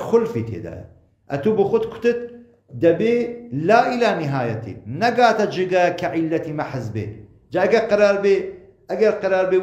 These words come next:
واجب ئەو مەجموعەی دروست کرد بێ، واجب دروستی کرد بێ، ئە لێوێ سلسلەکە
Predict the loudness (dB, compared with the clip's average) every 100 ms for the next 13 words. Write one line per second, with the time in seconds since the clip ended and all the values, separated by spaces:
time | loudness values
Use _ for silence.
0 | 2 2 2 0 -2 -2 -2 0 -4 -6
1 | -6 -2 -2 0 -2 -4 -6 -4 -2 2
2 | 2 0 -4 -8 0 4 4 2 0 0
3 | 0 -2 -6 -6 -4 -4 -2 0 2 2
4 | 2 -2 -6 -4 -2 -2